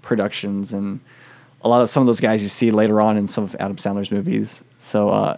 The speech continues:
a great cast. And I think it's just, it's a good story. I really liked it. It's really fun, and, um, <laughs> I hate to bash on Adam Sandler, but not,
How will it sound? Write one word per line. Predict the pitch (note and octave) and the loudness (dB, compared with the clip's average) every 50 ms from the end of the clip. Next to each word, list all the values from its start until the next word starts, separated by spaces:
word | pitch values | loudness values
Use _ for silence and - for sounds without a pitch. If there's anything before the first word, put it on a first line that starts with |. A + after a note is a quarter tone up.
| - - | -6 -6
a | - C3+ | -6 0
great | - E3 F#3+ F#3+ | 4 4 4 4
cast. | - - C3+ C3+ E3 E3+ - - | 4 2 2 2 2 2 0 0
And | B2 B2 - - | -2 -2 0 0
I | B2 - | -2 -2
think | - - - | 0 0 -2
it's | A3+ - | -2 -2
just, | - A#3 A3+ | -4 -4 -4
it's | - E3+ - | -4 -2 -2
a | A#3 | 0
good | A3+ B3 B3 | 0 0 0
story. | - - - F3+ A3+ A3+ E3+ A#2+ E2+ | 0 0 2 4 4 6 4 4 4
I | C#2 G#2 A2 | 4 2 2
really | A#2 B2+ C#3+ C#3+ C#3 | 2 4 2 4 4
liked | C#3+ D3+ C#3+ - | 2 0 0 0
it. | - G2+ | -2 -2
It's | B1+ B1+ - - - - | -2 -2 -6 -8 0 2
really | C#3 C#3+ C#3 B2+ | 4 4 4 4
fun, | - - - - B2 B2 B2+ B2+ | 0 0 0 2 2 4 4 4
and, | B2 A2+ G#2+ G#2+ G#2 - - - - - - - - - - - _ _ _ _ - | 2 2 0 -2 -4 -6 -10 -18 -20 -20 -20 -20 -20 -20 -20 -20 _ _ _ _ 0
um, | A#2 A#2 A2+ A2 G#2 G2+ G2+ G2 F#2 - - _ _ | 2 2 4 4 2 2 0 -2 -2 -6 -10 _ _
<laughs> | - - - | -16 -8 -6
I | - - - F3+ D3+ | -2 0 0 0 0
hate | C3+ E3 C#3+ D#3+ E3 C3+ | 2 2 2 2 2 2
to | - | 0
bash | A2 C3 B2 B2+ C3+ - | 2 2 2 2 2 2
on | B2+ A2+ | 0 0
Adam | G#2 A2+ A2 A2 | 2 0 0 0
Sandler, | - A#2+ A#2 A#2 A2 | 0 0 0 0 0
but | G#2+ G#2+ G2+ | 0 0 0
not, | G#2 A2 A2+ A2+ A#2 A#2+ G#2 - | 2 2 2 2 2 2 0 -2